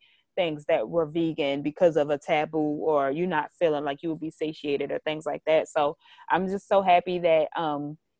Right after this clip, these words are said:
her, she has become more popular, um,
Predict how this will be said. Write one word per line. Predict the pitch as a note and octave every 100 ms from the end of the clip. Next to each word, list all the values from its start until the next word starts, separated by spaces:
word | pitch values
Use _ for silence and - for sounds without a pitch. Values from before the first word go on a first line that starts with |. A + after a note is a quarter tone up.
| _ _ _
her, | - F#3+ F3+ E3+ D#3 - _ _ _ _ _ _
she | - A#3+ A#3
has | G#3+ F#3
become | F3+ F3+ G3 F3 F3
more | F3+
popular, | E3 F#3 E3 E3+ E3+ E3 D#3+ F3+ _ _ _ _ _ _ _ _ _ -
um, | E3+ D3+ D3 D3+ F#3 G#3+